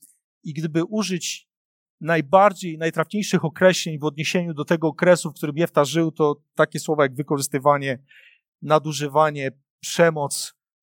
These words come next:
zło, to są chyba najbardziej trafne słowa. Jedno z takich kluczowych zdań, które się pojawia w tej księdze, jak mantra, to jest zdanie: „Każdy robił,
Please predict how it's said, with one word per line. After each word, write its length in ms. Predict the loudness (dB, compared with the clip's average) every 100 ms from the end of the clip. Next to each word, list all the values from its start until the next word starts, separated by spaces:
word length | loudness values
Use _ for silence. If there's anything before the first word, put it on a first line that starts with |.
| _
zło, 480 | -10 -6 2 4 4
to 120 | 0
są 160 | -6 -6
chyba 220 | -2 -2
najbardziej 500 | 0 2 2 2 0
trafne 320 | -2 -2 -2
słowa. 440 | -8 -8 -10 -10 -16 _ _ _ -20 -20 -20 _ -2
Jedno 260 | 2 4 2
z 60 |
takich 280 | 0 -2 -2
kluczowych 520 | -4 -4 -2 -2 -2
zdań, 340 | -2 0 0 0
które 220 | -10 -10
się 120 | -8
pojawia 480 | -6 0 2 4 2
w 80 | -2
tej 140 | -10
księdze, 720 | -6 -2 -2 -4 -4 0 0 -2 _ _ _ -6
jak 280 | -2 -2 0
mantra, 440 | 2 2 2 0
to 120 | 0
jest 120 | -4 0
zdanie: 380 | 0 0 -8
„Każdy 440 | 0 2 2 0 -2
robił, 460 | -2 -4 -10 -12